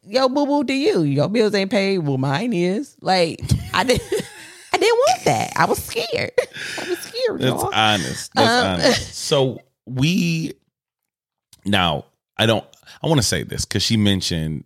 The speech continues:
Speaker 2: um, you know, "You found out I make more money than you and I didn't
Speaker 1: Mm-hmm.
Speaker 2: care." I wanna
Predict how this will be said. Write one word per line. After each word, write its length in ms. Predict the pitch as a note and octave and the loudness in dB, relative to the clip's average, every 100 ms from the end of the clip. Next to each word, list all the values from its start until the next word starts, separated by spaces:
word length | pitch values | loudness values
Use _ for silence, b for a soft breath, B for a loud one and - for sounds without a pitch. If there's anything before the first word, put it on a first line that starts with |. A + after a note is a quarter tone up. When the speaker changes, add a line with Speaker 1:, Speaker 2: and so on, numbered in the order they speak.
| _ | _
Speaker 2:
um, 760 | E2+ D#2+ D#2 D2 D2 E2 D#2+ D#2+ _ _ - - b b b b _ | -2 0 0 -4 -6 -10 -16 _ _ _ -20 -20 b b b b _
you 100 | G#2 | -2
know, 100 | F2+ | 0
"You 100 | F2+ | 0
found 240 | E2 G#2+ G#2+ | 2 2 4
out 60 | |
I 20 | |
make 160 | G#2 G#2+ | 4 4
more 180 | G2+ G2 | 4 4
money 200 | F#2 F#2 | 4 2
than 40 | F2+ | 0
you 80 | |
and 80 | E2 | -2
I 80 | D2+ | -2
didn't 200 | D#2 G3+ | 0 2
Speaker 1:
Mm-hmm. 80 | E3+ | 2
Speaker 2:
care." 200 | D#2 D2 | -2 -4
I 60 | - | -2
wanna 380 | F2+ F2 D#2 | 0 0 -2